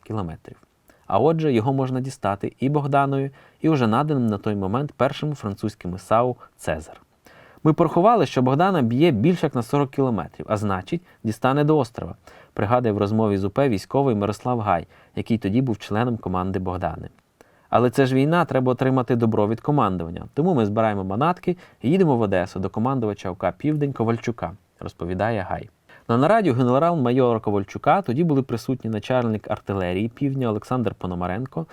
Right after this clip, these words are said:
радник глави Офісу президента Михайло Подоляк, Гай і Пашинський. Загальний задум операції виглядав досить просто.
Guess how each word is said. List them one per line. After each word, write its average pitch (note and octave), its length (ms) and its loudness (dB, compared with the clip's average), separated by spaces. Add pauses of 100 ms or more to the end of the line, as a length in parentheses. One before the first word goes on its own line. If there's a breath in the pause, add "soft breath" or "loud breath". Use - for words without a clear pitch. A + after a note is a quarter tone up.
(120 loud breath)
радник C3 340 2
глави A2+ 220 2
Офісу B2 380 -2
президента A2+ 520 -2
Михайло F#2 400 -2
Подоляк, G2+ 540 -2
Гай D3 240 0
і B2 120 -4
Пашинський. A2+ 640 -10 (960 soft breath)
Загальний G#3 320 4
задум G3 320 4
операції E3 520 2
виглядав C3 400 2
досить A#2+ 300 -4
просто. - 460 -10